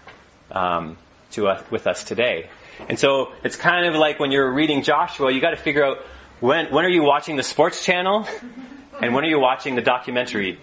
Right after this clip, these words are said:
channel? Joshua is mostly the sports channel. <laughs> And you go to Judges and it's a little more like the documentary channel.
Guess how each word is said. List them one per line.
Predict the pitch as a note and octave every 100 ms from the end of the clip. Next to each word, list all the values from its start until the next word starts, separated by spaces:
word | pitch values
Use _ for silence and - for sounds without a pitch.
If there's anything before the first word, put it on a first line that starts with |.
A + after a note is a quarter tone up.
| -
channel? | - G2 D2+ C2 - _ - - - - - -
Joshua | D3 F3+ F3+ D3+
is | B2
mostly | C3+ F3+ - D3+
the | C3
sports | - A#2+ -
channel. | A#2 F2 D2+ - C3+ -
<laughs> | C3 - - - - - -
And | - G#2+ A2 A2
you |
go | A2+
to | C3 A#2+
Judges | F3 F#3+ E3 D3
and | C#3+
it's | C#3
a | D3
little | D3 D3
more | C#3
like | C3+ B2+
the | A#2
documentary | B2 A#2 A#2+ A#2 G#2 F2+
channel. | G2+ E2 D#2